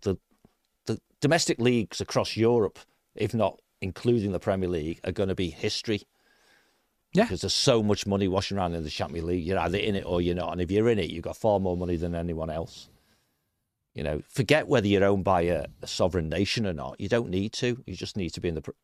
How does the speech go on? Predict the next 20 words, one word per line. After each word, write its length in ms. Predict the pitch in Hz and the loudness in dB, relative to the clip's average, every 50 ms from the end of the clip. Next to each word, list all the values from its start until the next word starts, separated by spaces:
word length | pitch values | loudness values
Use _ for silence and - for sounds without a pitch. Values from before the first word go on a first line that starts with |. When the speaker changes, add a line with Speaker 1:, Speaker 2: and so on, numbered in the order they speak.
| _ _ | _ _
Speaker 1:
in 100 | - 92 | -10 -10
the 80 | 80 80 | -8 -8
Champions 400 | - - 87 76 73 82 76 73 | -6 -6 -8 -6 -6 -8 -8 -4
League. 300 | 82 95 107 113 - _ _ _ _ _ _ _ - | -4 -2 -2 -4 -6 _ _ _ _ _ _ _ 0
Speaker 2:
Yeah. 200 | 95 110 139 143 - _ _ _ _ _ _ _ _ _ _ _ _ _ _ _ _ _ _ _ _ - | 2 2 2 0 -4 _ _ _ _ _ _ _ _ _ _ _ _ _ _ _ _ _ _ _ _ 2
Oh, 120 | 214 240 | 2 4
they 100 | 214 233 | 4 4
get, 220 | 202 226 - - 208 - _ _ _ _ _ _ _ _ | 2 2 0 -2 -6 -16 _ _ _ _ _ _ _ _
from 180 | - 220 240 247 | 2 4 6 6
next 220 | 240 214 - - | 4 4 2 2
season, 320 | - 143 147 170 175 190 190 | 2 2 4 4 4 2 2
the 60 | 175 | 2
potential 480 | 143 143 - - 151 156 156 - 175 165 | 0 2 2 2 2 2 2 4 4 2
of 100 | 156 - - _ _ | 2 2 -4 _ _
the 80 | - 110 | 0 2
game 320 | - 110 107 117 123 127 | 4 4 4 6 4 2
to 140 | - - 127 | 2 2 2
be, 280 | 117 127 117 98 - - _ _ _ _ _ _ _ | 4 4 2 2 0 -6 _ _ _ _ _ _ _
to 140 | - - 104 | 0 2 4
destroy 500 | 107 104 - - - 110 107 113 120 | 4 4 2 2 2 4 4 4 2